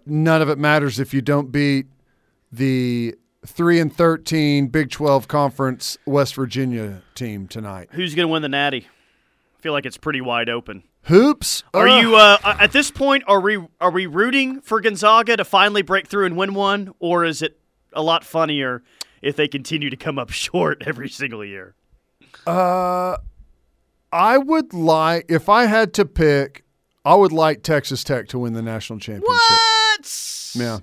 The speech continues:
Speaker 2: I, it's kinda easy to like that Mark Adams guy, you know, after taking over. And, dude, they have shown up this year.
Speaker 1: I know
Speaker 2: They
Speaker 1: it.
Speaker 2: have, you know, they were, you know, O-, people make fun of O U fans for how bitter they were, but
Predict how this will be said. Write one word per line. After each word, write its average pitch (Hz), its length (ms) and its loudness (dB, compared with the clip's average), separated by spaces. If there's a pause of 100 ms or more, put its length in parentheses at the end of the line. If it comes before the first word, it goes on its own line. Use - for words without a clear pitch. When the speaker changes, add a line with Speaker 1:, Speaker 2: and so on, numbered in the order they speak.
(100)
Speaker 2:
I, 165 300 -8 (160)
it's - 220 -10
kinda 165 360 -2
easy 143 280 -8
to 131 60 -8
like 127 240 -4
that 120 180 -6
Mark 120 260 -10
Adams 107 380 -6
guy, 98 420 -10
you 110 140 -14
know, 113 320 -10
after 113 180 -10
taking 113 320 -10
over. 110 300 -12 (340)
And, 123 160 -12
dude, 160 280 2
they 165 180 2
have 113 180 -6
shown 156 920 0
up 131 280 -6
this 120 300 -10
year. 117 100 -6
Speaker 1:
I 127 140 -4
know 139 140 0
Speaker 2:
They 165 180 4
Speaker 1:
it. 165 80 -2
Speaker 2:
have, 135 520 -2 (520)
you 151 140 -8
know, 139 280 0
they 175 280 4
were, 156 520 2
you 160 100 -4
know, 156 80 0
O-, 180 140 4
people 190 360 -4
make 170 180 0
fun 180 160 2
of 147 100 -2
O 160 120 2
U 165 180 -4
fans 165 420 2
for - 120 -4
how 143 160 2
bitter 151 320 -2
they 156 160 0
were, 156 400 0
but 127 320 -4